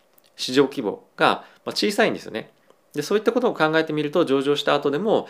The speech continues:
まだまだ全然拡大していけるような余地はあると思いますし、まあ、そういった個人投資家から集めた資金で、まあ、さらに拡大をしていくっていうようなストーリーを、えー、描いている、ま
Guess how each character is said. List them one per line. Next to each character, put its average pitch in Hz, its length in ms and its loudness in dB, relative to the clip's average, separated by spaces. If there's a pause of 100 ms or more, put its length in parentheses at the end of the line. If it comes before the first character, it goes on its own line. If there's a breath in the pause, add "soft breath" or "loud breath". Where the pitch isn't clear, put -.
(300 loud breath)
ま 135 100 4
だ 120 80 6
ま 127 120 2
だ 107 100 2
全 98 180 -4
然 98 240 -4
拡 - 240 -6
大 - 160 2
し - 40 -10
て 117 80 -2
い 107 60 -4
け 117 60 -6
る 123 80 2
よ 120 80 4
う 98 40 -4
な 92 80 -6
余 107 140 -4
地 107 140 -12
は - 180 -4
あ 107 60 4
る - 60 -4
と - 100 -6
思 95 120 -4
い 98 60 -6
ま 101 140 -8
す - 100 -10
し、 175 300 -2 (260 loud breath)
ま 127 60 -6
あ、 - 20 -8
そ 127 100 2
う 123 40 6
い - 20 -6
っ - 20 -6
た 120 80 -4
個 123 100 0
人 123 200 -4
投 120 120 2
資 - 80 -4
家 123 100 -2
か 185 80 2
ら 139 180 4
集 - 60 -12
め 113 80 -4
た 107 120 -4
資 - 120 -8
金 113 220 -8
で、 165 260 2 (260 loud breath)
ま - 60 -4
あ、 - 40 0
さ 139 100 4
ら 110 80 2
に 92 80 -6
拡 98 260 -6
大 101 120 6
を 101 80 0
し - 100 -8
て 110 140 -6
い 104 60 -6
く 131 120 -6
っ 127 40 -4
て 139 160 -4
い - 20 2
う - 20 2
よ 196 40 0
う - 40 -4
な 104 100 0
ス - 80 -16
ト 110 120 2
ー - 20 4
リ 98 100 -2
ー 90 80 -10
を、 - 140 -10 (300)
え 98 160 -2
ー、 101 40 -2
描 113 140 4
い 107 40 -4
て 95 100 -6
い 85 40 -4
る、 87 160 -10 (500)
ま 95 300 -4